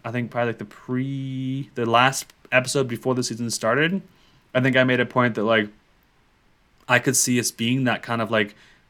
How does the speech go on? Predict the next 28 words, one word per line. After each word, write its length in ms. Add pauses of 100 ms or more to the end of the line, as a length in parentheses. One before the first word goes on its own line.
twenty 300
twenty-two 600
Colorado 460
Rapids 400
team 280
that 80
was, 160
like, 260 (640)
not 400
particularly 540
impressive, 560
but, 100
like, 240 (400)
they 80
didn't 360
lose 300
very 320
often, 600
and, 140
like, 200
they 100
won 400
some 300
one 260
nothing 380
or 60
two 280
ones, 560